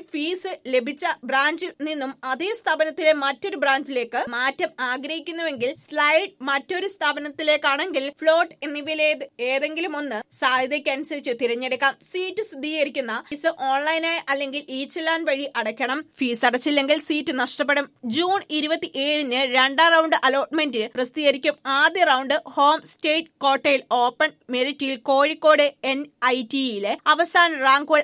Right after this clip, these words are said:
ആർക്കിടെക്ചർ ഇരുന്നൂറ്റി എഴുപത്തിയൊന്ന്, കമ്പ്യൂട്ടർ സയൻസ് and എഞ്ചിനീയറിംഗ് എണ്ണായിരത്തി തൊള്ളായിരത്തി അറുപത്തിയഞ്ച്, electronics and communication പതിനൊന്നായിരത്തി തൊള്ളായിരത്തി തൊണ്ണൂറ്റിയൊന്ന്,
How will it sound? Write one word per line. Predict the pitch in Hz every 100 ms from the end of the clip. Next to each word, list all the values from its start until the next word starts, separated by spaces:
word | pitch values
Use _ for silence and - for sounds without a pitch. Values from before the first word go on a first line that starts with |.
| -
ആർക്കിടെക്ചർ | 254 254 254 320 330 330 294 -
ഇരുന്നൂറ്റി | 262 262 294 311 -
എഴുപത്തിയൊന്ന്, | 233 233 254 226 208 226 269 -
കമ്പ്യൂട്ടർ | 294 247 247 269
സയൻസ് | 277 285 285 302 -
and | 285 302 -
എഞ്ചിനീയറിംഗ് | 320 311 330 349 294 262 - 262
എണ്ണായിരത്തി | 294 339 339 330 349 -
തൊള്ളായിരത്തി | - 277 294 302 302 -
അറുപത്തിയഞ്ച്, | 262 262 277 294 226 226 320 -
electronics | 320 339 381 370 403 - -
and | 339 339
communication | 339 294 311 339 339 349 294 269 330
പതിനൊന്നായിരത്തി | 302 294 330 339 349 330 311 339 -
തൊള്ളായിരത്തി | 285 277 311 320 370
തൊണ്ണൂറ്റിയൊന്ന്, | 262 247 277 262 247 240